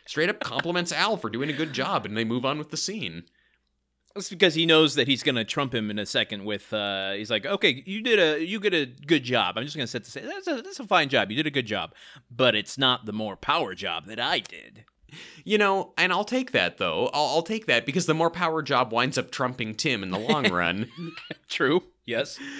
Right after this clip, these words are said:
Speaker 1: Uh,
Speaker 2: Um, and so, w-, was that the thing you wanted to break open?
Speaker 1: th-,
Speaker 2: 'Cause
Speaker 1: that
Speaker 2: I have a thing to break open in here, too, but
Speaker 1: Yeah,
Speaker 2: let's
Speaker 1: no, that
Speaker 2: finish with the bit.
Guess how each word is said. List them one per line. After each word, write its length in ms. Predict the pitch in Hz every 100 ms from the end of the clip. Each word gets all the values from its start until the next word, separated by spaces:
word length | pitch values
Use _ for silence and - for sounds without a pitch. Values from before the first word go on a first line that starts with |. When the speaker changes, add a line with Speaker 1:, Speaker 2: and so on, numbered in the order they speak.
| 262 254 233 180 -
Speaker 1:
Uh, 40 |
Speaker 2:
Um, 460 | 131 127 131 131 123 _ _ _ _ _ _ _ - -
and 280 | 143 143 143 156 151 -
so, 400 | 147 156 139 135 -
w-, 280 | 185 170 175
was 140 | 170
that 140 | 170
the 80 | 151
thing 180 | 139 156
you 60 | 147
wanted 180 | 143
to 80 | 131
break 240 | 120 127 143
open? 140 | 135
Speaker 1:
th-, 100 | 143
Speaker 2:
'Cause 80 | 131
Speaker 1:
that 80 | 151
Speaker 2:
I 40 |
have 100 | 151
a 40 | 131
thing 180 | 135 127
to 80 |
break 220 | 117 113 110
open 220 | 104 101
in 80 | 101
here, 140 | 95
too, 240 | - 101
but 200 | 92 92 - - -
Speaker 1:
Yeah, 160 | 139
Speaker 2:
let's 120 | 117 143
Speaker 1:
no, 60 |
that 60 | 147
Speaker 2:
finish 220 | 139 120
with 120 | 120 104
the 80 |
bit. 280 | 95 104 -